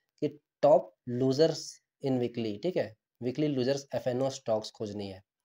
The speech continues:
ठीक है। तो यहाँ पे आपको बहुत सारी कंपनीज मिल जाएगी, लेकिन यहाँ पे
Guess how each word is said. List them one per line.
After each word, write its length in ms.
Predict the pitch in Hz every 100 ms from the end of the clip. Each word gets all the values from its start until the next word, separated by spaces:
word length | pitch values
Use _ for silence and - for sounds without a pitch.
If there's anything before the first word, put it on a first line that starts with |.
| _ _
ठीक 140 | - 151
है। 120 | 107 _ _ _ -
तो 60 | 135
यहाँ 240 | 127 156
पे 140 | 165
आपको 220 | 165 - 156
बहुत 240 | 123 143
सारी 120 | 156 156
कंपनीज 380 | 131 120 139 151
मिल 180 | 139
जाएगी, 260 | 127 117 151
लेकिन 300 | 156 147 156
यहाँ 140 | 147
पे 160 | 151 170